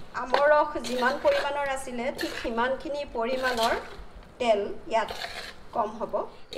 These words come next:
এইখিনি নেমুৰ ৰস, নেমুৰ ৰস দিলে ভিনেগাৰৰ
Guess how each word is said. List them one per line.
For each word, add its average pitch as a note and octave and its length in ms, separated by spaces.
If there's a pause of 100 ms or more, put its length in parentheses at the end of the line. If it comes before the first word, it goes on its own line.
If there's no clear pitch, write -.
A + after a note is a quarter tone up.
এইখিনি C4+ 320 (680)
নেমুৰ A#3 360
ৰস, A3+ 180 (340)
নেমুৰ A3 300
ৰস A#3+ 140 (140)
দিলে A#3+ 200 (140)
ভিনেগাৰৰ G#3+ 480